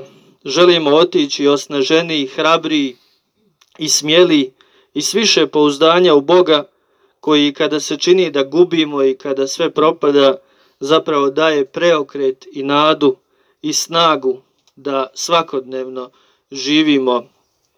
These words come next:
s Bogom, poput Fra Stjepana koji je svakodnevno molio, pa je tako odlučio i onoga zadnjeg dana svog života obratiti se Bogu pred samu smrt.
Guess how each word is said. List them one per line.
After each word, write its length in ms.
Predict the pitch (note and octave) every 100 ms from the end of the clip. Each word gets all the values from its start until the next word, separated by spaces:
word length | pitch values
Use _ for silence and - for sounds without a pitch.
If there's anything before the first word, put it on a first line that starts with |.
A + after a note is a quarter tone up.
| _ _ _ _
s 160 | D3 A#2+
Bogom, 420 | C#3 C#3+ A#2 G#2+ _ _ _ _
poput 380 | C#3 - C3
Fra 160 | - A#2+
Stjepana 560 | - D#3 C#3+ C#3 A#2+ A#2+
koji 220 | - C3
je 60 |
svakodnevno 680 | - - C#3+ C#3 B2 A#2 A#2
molio, 480 | A#2 C#3 D3+ D3 B2 - _ _ _ _ _ _ _
pa 100 | B2
je 100 | A#2+
tako 320 | C#3 C3+ C3+
odlučio 480 | A#2+ C3 C#3+ - B2+
i 60 |
onoga 280 | A#2+ B2 A#2+
zadnjeg 460 | A#2+ C#3 C3+ B2 A#2
dana 400 | C3+ C3+ B2+ A#2 _ _ _ _
svog 320 | - C3+ B2+
života 460 | A#2 B2 C3 C3 A#2+
obratiti 540 | A#2+ B2 B2+ - -
se 160 | - A2+
Bogu 360 | B2 C#3 B2
pred 220 | A#2+ G#2+ A#2
samu 340 | C3 B2+ A#2+
smrt. 460 | - - - _